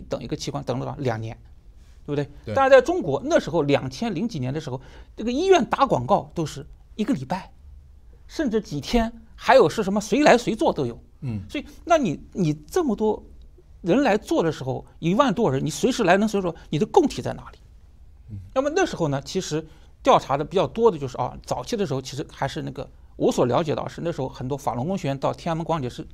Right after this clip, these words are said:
Speaker 1: 去上访，
Speaker 2: 对。
Speaker 1: 后来被他们很多人给关起来了。关起来之后呢，然后来做这样的事情。但是呢，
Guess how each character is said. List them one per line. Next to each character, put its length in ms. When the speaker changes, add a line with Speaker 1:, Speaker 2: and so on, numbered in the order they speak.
Speaker 1:
去 240
上 180
访， 200
Speaker 2:
对。 100
Speaker 1:
后 100
来 100
被 240
他 140
们 120
很 160
多 120
人 100
给 160
关 200
起 100
来 120
了。 100
关 160
起 100
来 80
之 140
后 180
呢， 140
然 100
后 200
来 120
做 200
这 60
样 80
的 60
事 140
情。 160
但 140
是 120
呢， 120